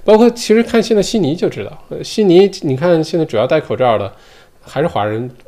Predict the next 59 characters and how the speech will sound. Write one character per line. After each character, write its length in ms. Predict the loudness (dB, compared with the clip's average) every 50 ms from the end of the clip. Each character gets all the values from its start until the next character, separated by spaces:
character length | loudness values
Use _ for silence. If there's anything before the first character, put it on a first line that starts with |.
| -18 -14
呃， 200 | -12 -10 -10 -8
为 160 | -6 -4 -4 -4
主， 220 | -4 -6 -12 -14 -16 -16 -18 -14
对 100 | -14 -14
吧？ 180 | -14 -14 -16 -18 -20 -20 -20 -20 -20 -20 -20 -20 -20 -20 -14 -10
呃， 200 | -8 -6 -6 -6 -4 0
老 140 | 2 4 6
外 160 | 8 8 6
确 160 | 6 4 0
实 60 | 0
不 80 | 0 0
好 160 | 0 -2 -2
说， 260 | -4 -2 -2 -2 0
因 80 | 0 0
为 60 | 0
大 160 | 2 2 2
家 240 | 4 4 4 4 4
的 300 | 4 4 4 4 4 4
认 520 | 2 -4 -8 -6 0 2 2 2 2 0 -2
知 260 | -4 -2 0 0 0
上 220 | 0 0 -2 -2
呢 140 | -2 -4 -4
有 80 | -6 -8
很 160 | -8 -6 -6
大 140 | -4 -2 -4
的 60 | -4
不 100 | -6 -8
同。 380 | -10 -10 -10 -8 -8 -8 -10 -12 -14 -18 -18 -16 -16 -16 -16 -12 -8 -6
嗯， 360 | -4 -4 -4 -4 -6 -8 -8 -6
就 120 | -6 -4
好 120 | -2 -2 -2
像 320 | 0 0 2 2 2 0
你 60 | -2
看 260 | -4 -2 -2 -2 -2
今 160 | -4 -6 -6 -4
天 160 | -4 -4 -2
这 120 | 0 2
么 320 | 2 4 2 2 0 -2 -6 -8 -10
辛 240 | -8 -8 -8 -8
苦 240 | -8 -8 -8 -8 -6
为 100 | -4 -2
大 120 | 0 2 2
家 160 | 2 0 0
加 200 | 0 -2 -2 -2
更 320 | -2 -2 -4 -2 -2 -4
加 160 | -2 -2 -2
班 160 | -2 0 0 -2
儿， 160 | -2 -2 -4 -8 -16 -20 -20 -20
还 180 | -12 -8 -6 -4
是 140 | -2 0 2
有 160 | 2 4 4
两 180 | 2 2 0 -2
个 80 | -4
点 180 | -6 -6 -8 -8
差 160 | -8 -8 -8
评 280 | -8 -8 -10 -10 -8 -8
的， 120 | -10 -10 -8
你 100 | -8 -8
看 240 | -6 -6 -6 -8 -10